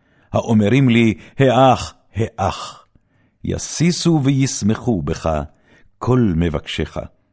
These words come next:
יאמרו תמיד, יגדל אדוני,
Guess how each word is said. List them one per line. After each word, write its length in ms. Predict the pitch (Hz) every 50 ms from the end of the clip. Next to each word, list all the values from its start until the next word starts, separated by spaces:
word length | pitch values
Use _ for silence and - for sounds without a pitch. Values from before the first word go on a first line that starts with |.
| _ _ _ -
יאמרו 340 | - 82 73 82 90 107
תמיד, 420 | 98 - 87 87 117 143 151 135 131 131 - - _ _ _ _ _ -
יגדל 760 | 82 90 98 73 87 80 69 62 - 107 127 139 139 135 - -
אדוני, 560 | - 113 110 107 92 80 76 76 73 64